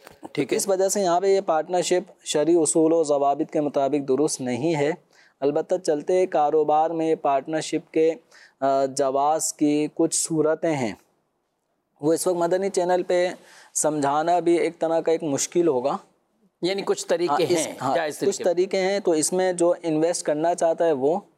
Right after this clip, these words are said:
Speaker 1: ہوں۔
Speaker 2: اور جس کے کاروبار میں دوسرا invest کرے گا،
Speaker 1: ہوں۔
Speaker 2: تو ان دونوں افراد کو چاہیے کہ دارالفتہ اہل سنت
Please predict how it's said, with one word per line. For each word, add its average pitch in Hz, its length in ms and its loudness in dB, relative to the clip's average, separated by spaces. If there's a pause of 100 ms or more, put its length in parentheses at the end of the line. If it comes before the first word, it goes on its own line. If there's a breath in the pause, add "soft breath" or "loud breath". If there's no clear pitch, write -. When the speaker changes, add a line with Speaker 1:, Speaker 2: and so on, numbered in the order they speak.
(180)
Speaker 1:
ہوں۔ 135 180 -6
Speaker 2:
اور 139 120 2
جس 147 260 0
کے 196 140 -2
کاروبار 156 640 2
میں 170 200 0
دوسرا 147 360 0
invest 156 360 0
کرے 143 360 0
گا، 107 80 -2
Speaker 1:
ہوں۔ 113 360 -8
Speaker 2:
تو 165 60 2
ان 160 180 0
دونوں 165 280 2
افراد 170 280 0
کو 170 160 -2
چاہیے 151 360 0
کہ 151 100 0
دارالفتہ 139 500 0
اہل 151 200 4
سنت 147 380 -4